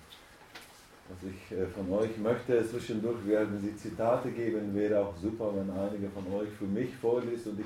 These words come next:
mal eine Wasserpause mache und nicht ständig meine Stimme im Raum daher klingt, sondern auch eine andere Stimme wäre auch ein bisschen angenehmer. Ja, ich werde ein bisschen über die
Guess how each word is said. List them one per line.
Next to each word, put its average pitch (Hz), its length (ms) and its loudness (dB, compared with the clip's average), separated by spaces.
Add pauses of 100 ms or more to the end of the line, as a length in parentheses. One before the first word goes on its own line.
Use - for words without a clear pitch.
(140)
mal 87 180 -6
eine 90 160 -2
Wasserpause 113 600 2
mache 101 360 -2 (440)
und 90 180 -2
nicht 95 140 -4 (180)
ständig 95 380 -4
meine 92 200 0
Stimme 90 300 -4
im 85 160 -4
Raum 95 500 0
daher 85 520 -4 (260)
klingt, 98 340 -6
sondern 82 340 -6
auch 85 160 -6 (120)
eine 82 160 -10
andere 80 260 -6
Stimme 82 360 -10 (540)
wäre 76 280 -6
auch 73 60 -10
ein - 800 -20
bisschen 71 340 -14
angenehmer. 71 540 -10 (1040)
Ja, 104 140 8
ich 101 140 2
werde 110 320 10
ein - 460 0
bisschen 110 280 2
über 104 140 6
die 98 260 8